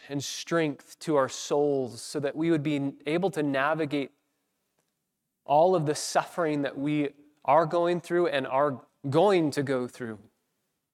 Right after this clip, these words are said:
Just as sparks fly upward, man is born for trouble. Your word is so clear. We are promised difficulties. We are promised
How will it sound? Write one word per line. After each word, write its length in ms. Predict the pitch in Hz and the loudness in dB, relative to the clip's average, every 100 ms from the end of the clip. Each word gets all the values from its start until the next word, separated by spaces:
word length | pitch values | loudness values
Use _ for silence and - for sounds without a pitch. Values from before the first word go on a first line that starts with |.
| - | -16
Just 420 | 120 120 160 - | -6 0 0 0
as 220 | 151 139 - | 0 0 0
sparks 480 | - 160 170 - | 4 4 4 -2
fly 240 | - 156 151 | 0 4 4
upward, 380 | 151 - 147 131 | 4 0 -4 -2
man 260 | 135 143 | -4 -4
is 160 | 143 117 | -4 -6
born 400 | 113 123 135 139 | -8 -6 -6 -8
for 160 | 131 | -10
trouble. 500 | 120 - 127 127 127 127 _ _ _ _ _ _ _ _ | -12 -8 -10 -8 -12 -16 _ _ _ _ _ _ _ _
Your 140 | 135 131 | -8 -4
word 240 | 135 139 | 0 0
is 80 | 127 | -2
so 340 | - 156 147 | -4 0 0
clear. 460 | 147 - 147 135 120 | -2 -4 -2 0 0
We 140 | 131 | 0
are 100 | 139 | 0
promised 880 | 135 - 151 147 151 139 - - 131 | -2 -4 0 0 0 -4 -10 -16 -12
difficulties. 800 | 139 135 139 - 143 143 139 135 | -10 -8 -8 -6 -6 -4 -6 -6
We 120 | 135 | -6
are 80 | 135 | -6
promised 800 | 139 - 151 156 165 143 - - | -6 -6 -2 0 0 -4 -10 -16